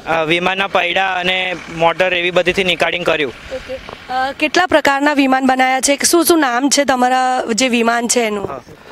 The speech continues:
Speaker 1: હજુ સુધી અમે પાંત્રીસ જેટલા મોડલ બનાવ્યા છે વિમાનના. એક છે, અ, આપણે એફ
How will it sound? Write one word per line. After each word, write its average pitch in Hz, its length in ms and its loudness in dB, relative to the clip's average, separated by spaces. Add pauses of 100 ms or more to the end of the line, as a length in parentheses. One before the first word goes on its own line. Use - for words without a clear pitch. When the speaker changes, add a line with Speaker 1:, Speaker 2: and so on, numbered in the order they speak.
(680)
Speaker 1:
હજુ 160 200 0
સુધી 196 120 2
અમે 196 220 0
પાંત્રીસ 175 480 -2
જેટલા 180 240 2
મોડલ 151 260 2
બનાવ્યા 139 300 0
છે 117 140 -2
વિમાનના. 120 640 0 (220)
એક 165 180 0
છે, 185 400 -2
અ, - 60 -12 (880)
આપણે 156 600 -2 (280)
એફ 175 180 0